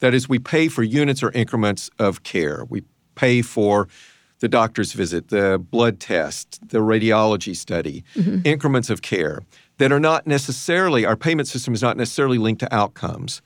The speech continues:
Speaker 1: Therefore, there has been a move, which continues today, and I think needs to continue even more in the future, a move towards linking payments to outcomes, a move towards bundled payments, and ultimately a move towards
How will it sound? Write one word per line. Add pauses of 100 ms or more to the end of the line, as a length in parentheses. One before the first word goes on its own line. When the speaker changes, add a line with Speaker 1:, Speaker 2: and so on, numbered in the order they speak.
(440)
Speaker 1:
Therefore,
there
has
been
a
move, (400)
which
continues
today,
and
I
think
needs
to
continue (100)
even
more
in
the
future, (300)
a
move
towards (200)
linking
payments
to
outcomes,
a
move
towards
bundled
payments, (280)
and
ultimately
a
move
towards